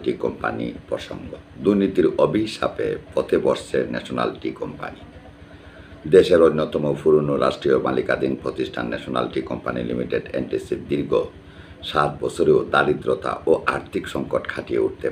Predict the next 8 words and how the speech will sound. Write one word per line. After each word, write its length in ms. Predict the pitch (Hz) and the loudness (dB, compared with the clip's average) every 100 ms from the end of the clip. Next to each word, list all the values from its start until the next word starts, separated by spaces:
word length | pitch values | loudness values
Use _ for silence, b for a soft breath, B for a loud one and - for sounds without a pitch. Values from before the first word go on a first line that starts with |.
| - | -6
পারেনি, 360 | - - - - - - - | -8 -8 -10 -14 -18 -14 4
বরং 260 | 82 85 - - - B B B - | 8 8 6 -2 -16 B B B 4
অনিয়ম 400 | 92 92 87 82 76 | 4 6 4 4 4
ও 100 | 87 | 4
দুর্নীতি 440 | 85 82 80 - 67 | 6 4 2 2 2
এখন 300 | 64 73 71 | 2 2 0
কোম্পানির 520 | 69 67 65 65 62 | -2 -6 -4 -6 -4
জন্য 300 | 64 64 62 | -6 -4 -4